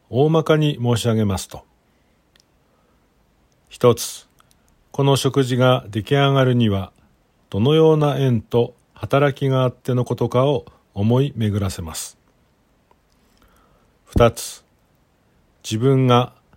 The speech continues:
この食事をいただくに値する行いをしているのかを振り返ります。三つ、心を正しく保ち、むさぼりに任せた食事にならぬよう気をつけます。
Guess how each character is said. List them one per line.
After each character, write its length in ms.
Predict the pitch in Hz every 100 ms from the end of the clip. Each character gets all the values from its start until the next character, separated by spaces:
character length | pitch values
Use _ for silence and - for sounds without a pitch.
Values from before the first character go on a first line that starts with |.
| _ _ -
こ 120 | 131
の 200 | 127 123
食 300 | - 113 139
事 120 | 135
を 140 | 139 127
い 60 |
た 100 | 123
だ 160 | 139 131
く 140 | 143
に 140 | 135 131
値 320 | 117 139 135
す 160 | - 135
る 180 | 143
行 220 | - - 143 139
い 80 | 135
を 80 | 131
し 80 | -
て 220 | 151 147
い 40 |
る 80 | 143
の 160 | 151 147
か 200 | 143 151
を 200 | 160 - _
振 140 | -
り 140 | 110 113
返 240 | 123 110
り 120 | 101
ま 120 | 92 87
す。 300 | - - _ _ _ _ _ _ _ _ _ _ _ _ _ _ _ _ _ _ -
三 160 | 104 - _
つ、 240 | - 123 - _ _ _ _ _ - _ _ _ _ _ _ _ _ _
心 440 | 123 - 139 135
を 300 | 135 131 - _ _ -
正 300 | 117 147 156
し 60 | -
く 160 | 135
保 260 | 123 110 98
ち、 340 | - - - - _ _ _ _ - - - - _ -
む 100 | 107
さ 160 | 139
ぼ 120 | 135 135
り 120 | 135
に 120 | 131
任 280 | 127 120 123
せ 120 | 127
た 180 | 131 123
食 240 | - 139
事 100 | 127
に 160 | 131 127
な 140 | 120
ら 80 | 135
ぬ 160 | 147 156
よ 300 | 170 101 -
う 40 |
気 140 | - 110
を 120 | 104
つ 80 | -
け 100 | 98
ま 140 | 85
す。 320 | - - -